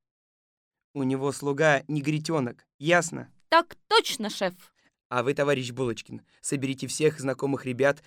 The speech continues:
Speaker 1: и под видом сбора макулатуры прочешите весь город к северу от зоопарка».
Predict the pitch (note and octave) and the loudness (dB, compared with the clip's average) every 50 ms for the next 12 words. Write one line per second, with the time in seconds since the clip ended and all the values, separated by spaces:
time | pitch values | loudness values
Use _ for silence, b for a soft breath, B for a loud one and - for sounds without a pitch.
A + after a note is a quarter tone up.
0 | b b b _ - D3+ D3+ - C3 A#2+ A#2 A#2 B2 A#2+ B2 A#2+ A2+ A2+ A#2 A2 | b b b _ -12 -8 -6 -4 -4 -4 -4 -6 -4 -2 -2 -2 -4 -6 -6 -4
1 | C3 B2+ A#2+ A2+ A2+ G#2+ - A#2+ A#2+ A#2 - - E3+ E3 C3 G2 b b b b | -2 -2 -2 -2 -4 -6 -6 -6 -6 -6 -6 -6 -6 -6 -6 -8 b b b b
2 | b _ - D3+ D3 C#3+ - - C#3+ C#3 - - E3+ E3+ E3+ - D3 C3 C#3 C3+ | b _ -4 -2 -2 -2 -2 -2 -4 -4 -4 -4 -4 -6 -6 -4 -2 -2 -2 -2
3 | B2+ - D3 D3+ D3+ D3 - - - - - C#3+ C3+ B2+ C3 B2 B2 A#2 - _ | 0 0 2 2 2 0 -4 -10 -10 -6 -4 -2 0 0 0 -2 -4 -6 -8 _
4 | - C3 B2 A2+ A2 B2 B2+ B2+ B2+ - C3+ A#2+ - - - - | -10 -8 -6 -4 -4 -2 -2 -4 -2 -4 -6 -6 -6 -10 -18 -20